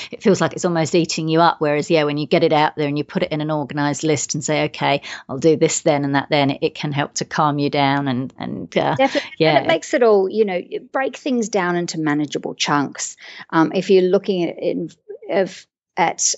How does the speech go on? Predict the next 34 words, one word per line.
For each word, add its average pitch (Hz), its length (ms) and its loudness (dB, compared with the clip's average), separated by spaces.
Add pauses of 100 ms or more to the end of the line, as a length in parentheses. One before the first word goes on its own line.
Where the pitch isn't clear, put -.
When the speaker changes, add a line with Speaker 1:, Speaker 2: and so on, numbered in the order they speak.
Speaker 2:
um, 156 380 -4
putting 170 300 0
together 160 480 2
an 156 140 -4
event, - 340 -4
say 165 260 -2
the 160 100 0
Vegan 156 280 2
Day 160 240 2
Out, 151 280 0 (300)
and 208 160 4
you 202 60 4
think 262 260 0
about 202 220 2
what 190 140 -4
has 190 220 -8
to - 60 -20
be 185 80 -4
done, 185 220 -6
it's - 160 -14
massive 302 560 -4
and 180 140 -2
there's 233 180 -6
so - 140 -12 (200)
many - 140 0
things 233 280 4
and 220 100 2
it's 196 200 -4
Speaker 1:
<laughs> - 40 -6
Speaker 2:
overwhelming. 214 760 2 (260)
But 285 100 -4
if 359 120 -4
you 392 80 -6
just 494 220 -2